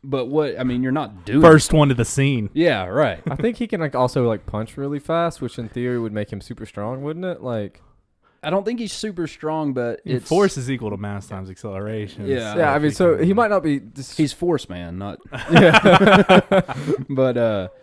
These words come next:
Speaker 1: but they have, like, a, a, a fast ranger, uh, on the Eternals,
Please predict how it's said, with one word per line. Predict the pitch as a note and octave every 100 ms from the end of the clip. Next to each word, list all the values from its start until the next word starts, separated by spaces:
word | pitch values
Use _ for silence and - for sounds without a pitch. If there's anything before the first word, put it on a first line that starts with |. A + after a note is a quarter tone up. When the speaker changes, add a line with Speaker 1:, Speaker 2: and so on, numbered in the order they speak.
| _ _
Speaker 1:
but | B2 C3
they | C#3
have, | C#3+ C#3
like, | A#2+ A2 A2+
a, | G2+ F#2+ F#2+ F#2 _ -
a, | G#2+ -
a | G#2+
fast | A#2 A2+ -
ranger, | F#2+ F#2+ F2+ F2+ - F2
uh, | F#2+ F2+
on | E2 G2
the | G2
Eternals, | F2+ G#2 G2 F2+ D#2+